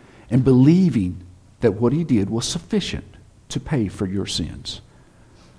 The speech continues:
I believe it. You know why? Because God placed him in a tomb,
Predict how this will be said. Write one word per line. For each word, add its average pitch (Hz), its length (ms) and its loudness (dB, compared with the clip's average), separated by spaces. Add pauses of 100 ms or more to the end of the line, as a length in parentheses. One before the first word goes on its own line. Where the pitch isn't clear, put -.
I 135 140 0
believe 107 340 -2
it. 143 160 -6
You 123 80 0
know 117 120 0
why? 156 360 -4 (960)
Because 117 360 -4
God 131 260 -2
placed - 340 -4
him 139 140 2
in 117 60 2
a 90 80 -2
tomb, 90 600 0